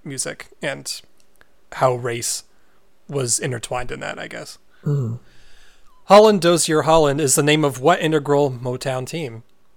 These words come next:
Speaker 1: Was it session musicians, songwriting and production, boy band,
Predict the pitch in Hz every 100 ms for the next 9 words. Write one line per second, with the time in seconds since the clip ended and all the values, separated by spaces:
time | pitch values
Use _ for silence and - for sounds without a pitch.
0 | - - - - 135 131 147 - 165 160
1 | 180 165 165 147 180 - 208 214 - -
2 | _ - - - 175 170 170 165 156 135
3 | 139 170 - 139 139 - - - _ -
4 | _ 143 156 190 131 120 175 185